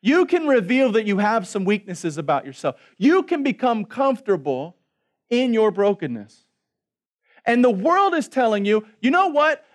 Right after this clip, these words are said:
As you're going through college, those of you going, what you're being told right now is, "Hey, put your resume out there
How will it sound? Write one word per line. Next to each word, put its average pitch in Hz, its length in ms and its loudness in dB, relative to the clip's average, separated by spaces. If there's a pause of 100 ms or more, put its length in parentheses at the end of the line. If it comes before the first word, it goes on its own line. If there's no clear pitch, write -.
As 214 180 0
you're 226 100 0
going 247 240 0
through 233 120 -8
college, 226 420 2
those 214 180 2
of 196 80 -6
you 220 80 -4
going, 220 200 0 (140)
what 220 160 0
you're 262 80 -4
being 269 200 0
told 254 220 2
right 240 160 0
now 240 180 2
is, 220 80 2
"Hey, 277 220 0 (140)
put 349 220 0
your 349 120 0
resume 269 520 2
out 262 280 0
there 208 280 0